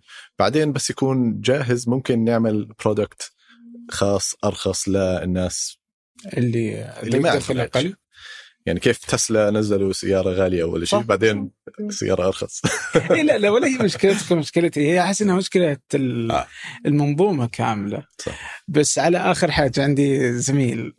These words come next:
Speaker 2: <laughs> اسمه ثمود. وثمود هذا ما تعجبه، آه، لا الساعات الذكية، ولا تعجبه الأدوات، ولا أي شيء تلبس علشان إيش؟ يضبط صحتك.
Speaker 1: مم.
Speaker 2: ف-، فكتب مقالة،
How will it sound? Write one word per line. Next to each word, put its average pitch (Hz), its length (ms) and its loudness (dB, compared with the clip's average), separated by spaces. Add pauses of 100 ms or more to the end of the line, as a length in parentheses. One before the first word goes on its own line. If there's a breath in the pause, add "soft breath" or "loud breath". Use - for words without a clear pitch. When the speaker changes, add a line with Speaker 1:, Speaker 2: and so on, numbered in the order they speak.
(120)
Speaker 2:
<laughs> 151 680 -2
اسمه 120 220 0
ثمود. 113 320 -6 (1200 loud breath)
وثمود 170 400 2
هذا 175 400 2
ما 180 160 4
تعجبه، 139 380 -2
آه، 143 520 -2
لا 135 120 0
الساعات 123 460 -2
الذكية، 117 800 -2
ولا 143 200 0
تعجبه 123 400 -2
الأدوات، 120 720 0
ولا 151 220 2
أي 156 100 0
شيء 120 160 -6
تلبس 143 420 -2
علشان 139 460 -2
إيش؟ 143 300 -2 (520 loud breath)
يضبط 143 400 2
صحتك. - 520 -6 (260 loud breath)
Speaker 1:
مم. 82 120 -4 (380 loud breath)
Speaker 2:
ف-، 139 600 0
فكتب 185 500 2
مقالة، 147 580 0